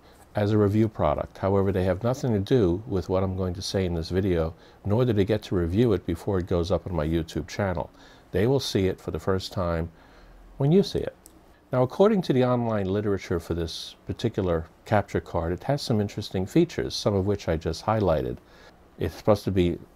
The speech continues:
zero latency pass-through on the four K sixty, and it's supposed to be fully ten eighty P sixty output through the U S B three point oh into whatever program you have on your computer that will accept that sort of output.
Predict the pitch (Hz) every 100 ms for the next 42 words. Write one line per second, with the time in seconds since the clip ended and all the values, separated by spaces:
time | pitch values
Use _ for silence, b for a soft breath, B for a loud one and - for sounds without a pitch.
0 | - 98 87 110 120 117 107 101 131 -
1 | 101 98 113 - 123 - 104 107 - -
2 | 185 208 - - - 90 82 - 95 -
3 | 101 92 - 110 - 160 175 B B B
4 | B B B 117 107 104 120 110 - 98
5 | 95 - - - - - - 165 95 98
6 | - - - - 98 90 87 - 85 -
7 | 104 - - 85 90 98 - - 67 -
8 | 156 127 95 87 82 80 - - 73 -
9 | 80 - 85 78 78 87 76 104 101 -
10 | 123 110 135 120 - 110 101 92 90 87
11 | 87 85 82 - 85 185 151 95 - 92
12 | - - 113 101 - 85 80 - 78 80
13 | 80 80 - 62